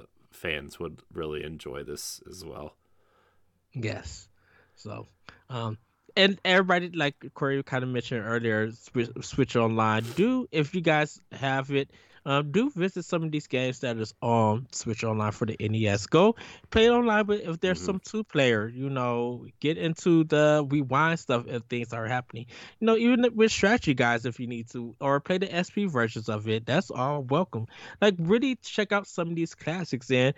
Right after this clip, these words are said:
Speaker 2: if there is a collection, like the Castlevania and Contra collection, um, they have those N E S ports on there and the
Speaker 1: Mm-hmm.
Speaker 2: Japanese and European versions. So you get,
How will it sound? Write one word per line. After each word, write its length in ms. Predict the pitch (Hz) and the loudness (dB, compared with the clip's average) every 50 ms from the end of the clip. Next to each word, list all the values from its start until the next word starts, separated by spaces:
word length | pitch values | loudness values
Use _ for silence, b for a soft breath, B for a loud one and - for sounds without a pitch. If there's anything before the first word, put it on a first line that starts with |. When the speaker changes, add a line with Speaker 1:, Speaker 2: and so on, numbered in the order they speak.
| B B B B B | B B B B B
Speaker 2:
if 180 | - 143 147 - | 0 0 2 4
there 200 | - 160 175 - - | 4 2 2 0 -2
is 220 | - 135 143 156 | -2 -2 0 0
a 60 | 208 185 | -2 -2
collection, 480 | - - 202 196 196 190 - 254 233 | -2 -2 0 0 -2 -2 -4 -8 -4
like 180 | 190 139 135 131 - | -2 -2 -4 0 0
the 300 | 139 135 135 131 131 143 | 2 2 2 0 -2 -6
Castlevania 600 | - - 151 147 - - 143 139 143 147 156 160 143 | -4 -4 -4 -4 -2 -4 -6 -6 -4 -4 -4 -6 -6
and 80 | 131 | -6
Contra 340 | - - 123 127 143 - 190 | -4 -2 -2 -2 -2 -4 -6
collection, 560 | - - 208 202 202 208 - - - 214 214 B B B B B B B | -4 -4 -2 -2 -4 -4 -6 -4 -2 -2 -4 B B B B B B B
um, 400 | - 131 131 131 127 123 123 127 - _ _ _ _ _ _ _ _ | -4 -2 0 0 0 0 -2 -4 -6 _ _ _ _ _ _ _ _
they 180 | - 143 170 185 | 2 2 4 4
have 240 | 180 175 160 160 | 4 2 2 2
those 220 | - 165 156 151 - - | 0 -2 -4 -4 -6 -8
N 140 | 151 147 147 | -6 -4 -2
E 100 | 147 143 | -2 -2
S 140 | 143 143 - | -4 -4 -8
ports 340 | - - 175 170 - - - _ | -8 -6 -6 -6 -6 -8 -14 _
on 220 | - 135 175 202 | -6 -4 -4 -2
there 180 | 165 120 120 - - | -2 -2 -4 -4 -2
and 420 | - 156 196 254 247 175 139 123 127 - | 0 0 2 2 0 -2 -4 -6 -10 -4
the 100 | - 127 | -2 0
Speaker 1:
Mm-hmm. 80 | 127 123 | 0 2
Speaker 2:
Japanese 560 | - 143 131 127 - 123 123 127 123 - - | 2 0 0 0 -2 -2 -2 -2 -2 -2 -2
and 140 | 123 117 110 | -6 -4 -2
European 400 | 120 113 113 113 - 117 107 107 | -2 -2 -2 -4 -4 -6 -6 -4
versions. 400 | 107 110 110 110 107 - 113 - | -4 -4 -6 -6 -6 -10 -12 -2
So 120 | - 151 | 0 0
you 180 | 135 135 147 156 | 2 2 0 0
get, 280 | 156 - 170 160 - | 2 2 2 2 2